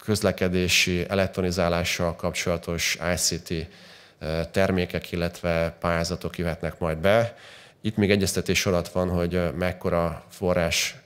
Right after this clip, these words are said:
illetve keret áll majd rendelkezésünkre. Én úgy számolok, hogy nagyjából a harminc és ötven milliárd közötti összeg lesz az, ami itt az ágazat rendelkezésre állhat a következő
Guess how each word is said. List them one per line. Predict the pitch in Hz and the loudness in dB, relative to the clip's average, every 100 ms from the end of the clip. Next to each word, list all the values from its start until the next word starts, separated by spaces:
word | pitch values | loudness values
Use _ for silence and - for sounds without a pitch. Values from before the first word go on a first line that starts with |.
| _ | _
illetve | 87 87 | -8 -6
keret | - 90 87 | -4 -2 0
áll | 87 82 | 0 -2
majd | 80 | 0
rendelkezésünkre. | 82 92 101 107 104 101 - 110 107 | 0 0 0 0 2 2 2 0 0
Én | 98 | 2
úgy | 101 | 2
számolok, | - 87 90 87 | 0 0 0 0
hogy | - 87 | -2 -2
nagyjából | 87 87 85 85 | 0 0 0 0
a | |
harminc | 82 92 87 85 | 2 2 2 -2
és | 90 | -2
ötven | 90 - 82 | -4 -2 -2
milliárd | 82 85 85 | 0 0 -2
közötti | 82 87 - | -6 -6 -4
összeg | 85 - 80 | -2 -2 -2
lesz | 80 - | 0 0
az, | 92 95 - - - - - - | 2 2 0 -4 -20 -20 -20 -20
ami | - 87 | -6 0
itt | 95 98 | 0 0
az | 90 | -2
ágazat | 90 85 85 90 | 0 2 0 -2
rendelkezésre | - 87 85 85 80 82 90 82 | -2 0 0 -2 -4 -2 0 0
állhat | 80 78 | 0 -2
a | 85 | -4
következő | 87 85 - 82 85 78 | -2 -4 -2 -6 -4 -6